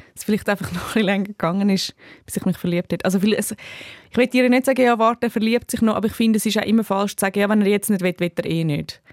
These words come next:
Weil das wissen, weiss man einfach nicht. Also, es gibt einfach Leute, die eine andere, ein anderes Tempo haben.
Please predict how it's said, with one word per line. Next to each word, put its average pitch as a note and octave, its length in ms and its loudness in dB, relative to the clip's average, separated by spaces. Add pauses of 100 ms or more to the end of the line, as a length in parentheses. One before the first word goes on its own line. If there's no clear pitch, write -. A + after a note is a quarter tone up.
(180)
Weil G3 100 0
das G3+ 180 2
wissen, A3 380 0
weiss G#3+ 200 0
man A#3 120 0
einfach G#3 300 -4
nicht. F3 340 2
Also, F#3 320 2
es - 160 -10
gibt G#3 140 -4
einfach G3+ 180 -2
Leute, G3 220 0
die G3 60 -4
eine G3 140 0
andere, F3+ 600 2 (720)
ein D#3 240 -6
anderes F3+ 340 0
Tempo F#3+ 380 0
haben. E3 260 0